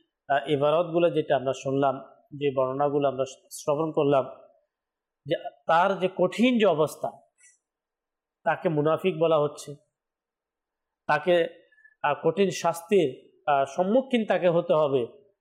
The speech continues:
নবী পাক সাল্লাল্লাহু আলাইহি ওয়াসাল্লাম হাদিসে পাকের মধ্যে। তাই আমরা কেউ কখনো, আহ, এভাবে বলে দেয় যে আমার এই কথাটা আমানত, কোন একটা পারিবারিক ম্যাটার হোক,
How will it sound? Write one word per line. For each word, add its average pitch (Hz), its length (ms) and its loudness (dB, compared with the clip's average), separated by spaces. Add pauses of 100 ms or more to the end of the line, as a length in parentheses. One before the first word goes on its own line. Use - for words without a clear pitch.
(160)
নবী 151 280 4
পাক 139 160 -2
সাল্লাল্লাহু 135 460 -2
আলাইহি 131 160 0
ওয়াসাল্লাম 131 360 -6
হাদিসে 131 320 -10
পাকের 135 320 -2
মধ্যে। 123 560 -12 (340)
তাই 147 180 2
আমরা 143 520 0 (420)
কেউ 180 300 4
কখনো, 196 300 0 (300)
আহ, 139 460 2 (300)
এভাবে 220 280 4
বলে 196 240 2
দেয় 175 180 2 (840)
যে 139 120 0
আমার 160 240 2
এই 165 120 0
কথাটা 165 340 0
আমানত, 160 460 0 (2500)
কোন 160 120 -2
একটা 160 240 0
পারিবারিক 143 560 2 (440)
ম্যাটার 147 380 0
হোক, 147 200 2